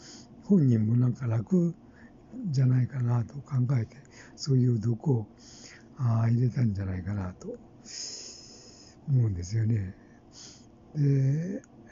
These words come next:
まあ、確かにその毒を入れれば、まあ、なんていうんですかね、その、こう、こう、あの、免疫っていうか、その、こう、あの、こう、毒に対してやっぱり体が抵抗して、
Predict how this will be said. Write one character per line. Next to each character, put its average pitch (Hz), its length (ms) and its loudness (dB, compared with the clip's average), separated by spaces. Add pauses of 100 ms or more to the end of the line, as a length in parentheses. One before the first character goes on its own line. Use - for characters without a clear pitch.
(120)
ま 160 220 4
あ、 131 40 0
確 220 260 0
か 170 60 0
に 139 100 4
そ 131 120 0
の 127 80 4
毒 151 300 0
を 233 80 6
入 175 240 4 (120)
れ 165 160 2
れ 175 80 4
ば、 139 200 0 (560)
ま 165 300 2
あ、 254 100 -4
な 170 120 4
ん 156 60 2
て - 100 -12
い - 40 -8
う - 20 -6
ん 110 60 -6
で 98 80 -12
す - 100 -18
か - 80 -8
ね、 131 80 -2
そ 135 160 -2
の、 135 100 0
こ 139 240 -2
う、 - 40 -20 (400)
こ 196 220 4
う、 196 80 -2 (840)
あ 160 40 0
の、 151 460 2 (540)
免 214 360 8
疫 208 460 2
っ 202 40 -10 (240)
て - 60 0
い 190 40 4
う - 20 4
か、 147 160 -2
そ - 140 -6
の、 131 120 2
こ 147 260 -6
う、 - 60 -20 (440)
あ 151 80 0
の、 139 120 4
こ 147 140 -2
う、 127 40 2
毒 175 320 4
に 175 100 4
対 139 200 2
し - 40 -2
て - 120 -4
や 131 100 2
っ 123 40 -2
ぱ - 160 -4
り 135 80 2
体 175 340 2
が 170 120 0
抵 170 240 0
抗 175 260 0
し 156 60 -2
て、 165 240 -2